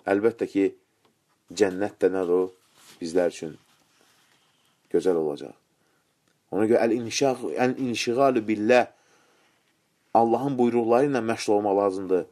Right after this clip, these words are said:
İzə asbahal abdu və əmsə, bir insan səhər açılır, axşam düşür. Və leysə həmmu illallah, onun bir istəyi var, arzusu var. İllallah, Allah. Görəsən, bugün nə elədim? Allaha yaxın oldunmu? Allaha bağlı oldunmu?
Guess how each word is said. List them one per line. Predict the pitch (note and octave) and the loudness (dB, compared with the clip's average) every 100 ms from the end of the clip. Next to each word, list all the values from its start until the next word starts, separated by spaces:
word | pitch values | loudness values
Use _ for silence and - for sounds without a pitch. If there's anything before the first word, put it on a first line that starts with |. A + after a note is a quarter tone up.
| _ _ - - | _ _ -12 0
İzə | B2 C#3 | 2 4
asbahal | - C#3 C#3 C#3 B2+ | 2 0 2 2 2
abdu | E3 D#3 C#3 | 0 0 2
və | C3 | 2
əmsə, | E3+ D3+ D#3+ - - - | 0 2 0 0 -2 2
bir | C#3+ | 4
insan | C3 C3+ B2+ | 2 -2 -2
səhər | - B2+ B2+ | 2 2 2
açılır, | A#2+ - C3 B2+ - | 0 0 2 2 0
axşam | A#2+ - B2+ A#2 | -6 -4 -4 -2
düşür. | G#2+ C3 - - | 2 2 2 2
Və | A#2+ D3 | 6 8
leysə | D3 D3 | 6 2
həmmu | D#3 D#3+ D3+ D3+ | -2 0 0 0
illallah, | C#3 C3+ C#3+ D#3+ - - | 4 4 6 4 2 0
onun | C#3+ E3+ D3+ | 4 4 2
bir | E3+ F#3+ B2+ | 0 0 -2
istəyi | - - A2 A2 | -6 0 2 4
var, | G#2+ G2 | 2 2
arzusu | G#2 G#2+ - A2 | 0 -2 0 2
var. | G#2 - _ _ - | 2 0 _ _ 0
İllallah, | D3 C3+ A#2+ G#2+ A2+ G#2+ - | 2 4 2 2 2 2 2
Allah. | B2+ C#3+ - - _ _ - - | 2 4 2 0 _ _ -20 4
Görəsən, | C3 D#3 D#3 D3 | 8 8 6 -2
bugün | D3 C#3+ C#3 | 0 2 2
nə | E3+ | 2
elədim? | D#3 B2 A#2 - - | 2 2 0 -2 2
Allaha | C3+ C#3+ D#3 | 4 6 6
yaxın | D#3+ D3 D3+ | 6 4 2
oldunmu? | D3 D3 G3 E3 B2+ F#2+ _ _ _ _ _ _ _ _ _ _ _ _ _ - | 0 2 2 4 2 0 _ _ _ _ _ _ _ _ _ _ _ _ _ 2
Allaha | C3+ D#3 D3 | 4 4 6
bağlı | D#3+ D3+ D#3+ | 6 6 4
oldunmu? | D3+ G3 F3+ D3+ | 6 4 4 2